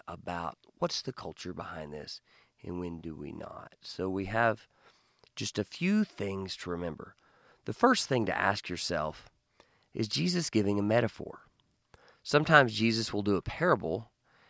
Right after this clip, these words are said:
and it's the parable of the sower, and sometimes it's helpful to learn a little bit about farming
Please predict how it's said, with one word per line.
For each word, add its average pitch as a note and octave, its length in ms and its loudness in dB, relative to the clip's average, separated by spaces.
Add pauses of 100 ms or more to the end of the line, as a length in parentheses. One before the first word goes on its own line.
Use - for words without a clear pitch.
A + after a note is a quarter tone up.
(180)
and G#2 220 4
it's G2 100 -2
the G2 80 -2
parable A2 380 4
of E2+ 60 0
the D#2 80 -2
sower, B2 580 4 (640)
and A2 80 -4
sometimes C3+ 380 2
it's - 140 -2
helpful A2 340 2
to B2+ 80 0
learn F#2 300 -2
a G2+ 60 -2
little A2 160 0
bit A#2 140 2
about B2 200 6
farming C#3+ 400 2